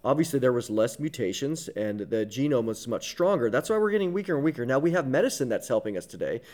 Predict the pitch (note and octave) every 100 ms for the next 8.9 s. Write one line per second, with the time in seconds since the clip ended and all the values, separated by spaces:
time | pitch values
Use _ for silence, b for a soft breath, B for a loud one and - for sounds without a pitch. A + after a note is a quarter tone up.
0 | B - E3 D#3+ D3 G#3+ - C3 B2 G#3
1 | E3 D3 A#2+ A2+ A#2 A2 G2 C3 F#3 A2
2 | G#2 - - _ _ _ _ _ - C#3
3 | C#3+ F3+ F3+ F#3+ F3+ D#3 D#3 C#3+ C#3+ C#3+
4 | C#3+ C#3 B B - B2+ A#2 - F#2+ -
5 | - D#3+ D#3+ D#3+ D3 C3+ B2+ C3+ C3 B2
6 | A#2+ B2 A#2 - B2+ A#2+ - B B B
7 | B2+ C3+ C#3 - D3+ B2 A2 G2+ G#2 G#2
8 | B2 A#2 - C#3 C3+ A2+ A#2+ - C3